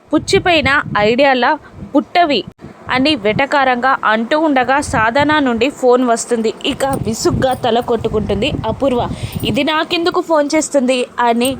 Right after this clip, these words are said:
గోరెంటాకు అంటూ ఉండగా, "నా ఫోన్ రూమ్లో మర్చిపోయా, అందుకే నీకు ఫోన్ చేస్తుందేమో, ఫోన్ లిఫ్ట్ చేసి మాట్లాడు" అని అంటూ ఉంటుంది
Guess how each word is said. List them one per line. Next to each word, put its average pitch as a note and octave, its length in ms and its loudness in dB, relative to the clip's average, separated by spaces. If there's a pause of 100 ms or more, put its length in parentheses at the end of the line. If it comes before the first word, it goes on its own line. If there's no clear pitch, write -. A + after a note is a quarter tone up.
(120)
గోరెంటాకు D4 760 2
అంటూ B3 260 0
ఉండగా, B3 340 0
"నా A3+ 180 0
ఫోన్ A#3 360 -2
రూమ్లో A3+ 340 0
మర్చిపోయా, A3 640 0 (520)
అందుకే D4 600 0 (920)
నీకు C4+ 280 0
ఫోన్ D4 320 2
చేస్తుందేమో, C4 580 0 (100)
ఫోన్ C4 220 0
లిఫ్ట్ C#4 260 0
చేసి D4 200 2
మాట్లాడు" A#3+ 640 0 (160)
అని G#3+ 320 -4 (120)
అంటూ F4 280 0
ఉంటుంది B3+ 400 0